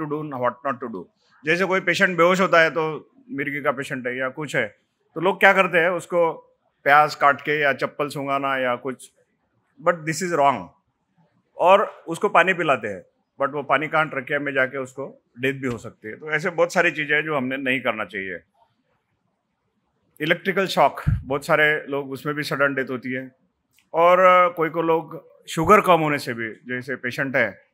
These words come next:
शुगर तीस के नीचे हो गया तो पेशेंट बेहोश भी हो सकता है। तो what does this C P R stands for? C for cardio, P for pulmonary and R for resuscitation।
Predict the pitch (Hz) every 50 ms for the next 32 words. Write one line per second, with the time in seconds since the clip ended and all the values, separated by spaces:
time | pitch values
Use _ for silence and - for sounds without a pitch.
0 | _ _ _ _ _ _ _ _ _ _ - - 156 139 147 147 143 143 - 156
1 | 156 156 - 165 147 139 135 - 147 135 127 123 120 123 117 110 - - _ _
2 | _ - 127 120 127 120 - 131 123 117 117 123 127 123 123 120 113 104 101 98
3 | - _ - 92 87 - _ _ _ _ _ _ _ _ _ _ _ _ _ _
4 | _ - 180 180 165 156 165 175 180 208 208 190 180 - 196 190 - 185 165 139
5 | 170 180 180 185 180 - 151 143 147 151 151 - 170 156 139 123 120 127 - _
6 | _ _ _ - - 170 165 175 - 180 170 165 - 143 135 147 147 165 165 147
7 | 135 156 165 - _ - 147 147 - - 151 143 127 135 135 135 143 151 156 165
8 | 160 151 143 127 139 - _ _ - 135 127 123 - 123 135 139 131 - 147 143
9 | 139 120 113 - 131 104 95 101 - - 104 87 - 90